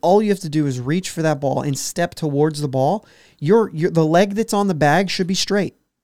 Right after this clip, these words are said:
and your front leg is the only one that should be bent on that,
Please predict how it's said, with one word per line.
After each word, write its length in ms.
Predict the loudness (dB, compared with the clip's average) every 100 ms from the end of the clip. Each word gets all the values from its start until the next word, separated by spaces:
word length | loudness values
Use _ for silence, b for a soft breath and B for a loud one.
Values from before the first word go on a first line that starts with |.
| _ _ _ _ _ _
and 120 | -2
your 100 | 0
front 340 | 0 0 0 2
leg 200 | 0 0
is 100 | -2
the 120 | -2
only 220 | 0 0
one 200 | 0 0
that 80 | 0
should 140 | -2 -4
be 80 | -4
bent 260 | -2 -2
on 160 | -2 -6
that, 200 | -8